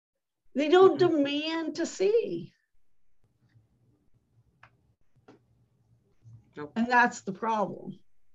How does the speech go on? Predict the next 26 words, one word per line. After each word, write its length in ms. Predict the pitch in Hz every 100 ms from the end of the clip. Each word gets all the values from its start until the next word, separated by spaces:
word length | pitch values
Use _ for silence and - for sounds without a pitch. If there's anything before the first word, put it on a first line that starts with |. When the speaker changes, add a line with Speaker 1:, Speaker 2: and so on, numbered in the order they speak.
| - -
Speaker 1:
at 160 | 214 196
the 80 | 214
end 180 | 202 190
of 100 | 175
the 80 |
day. 360 | 180 180 - 196 - _ _ _ _ _ _ _ - - - _ _ _ _ _ _ _ - _
Speaker 2:
'Cause 200 | - 147
they 120 | 139 135
never 320 | 135 143 156
learn. 720 | 139 135 135 123 113 113 120 _ _ _ _ _ -
They 120 | 139
never 400 | 139 143 143 156
truly 560 | 147 - 165 175 156 143
learn 800 | 127 127 123 113 95 98 101 - _ _ _ -
what 220 | 123 143
it 300 | 165 165 -
takes 600 | - 139 120 117 - -
to 140 | - 120
run 380 | 117 127 135
that 220 | 131 117 110
business. 600 | 101 98 53 - - - _ _ _ _ _ 190
Speaker 1:
Mm-hmm. 300 | 190 202 240 - - - - - - - - - - - - - - - - _ _ _ _ _ _
Speaker 2:
Never 220 | 143 160 180
truly 260 | 202 175
learn 240 | 175 180 143
it. 180 | -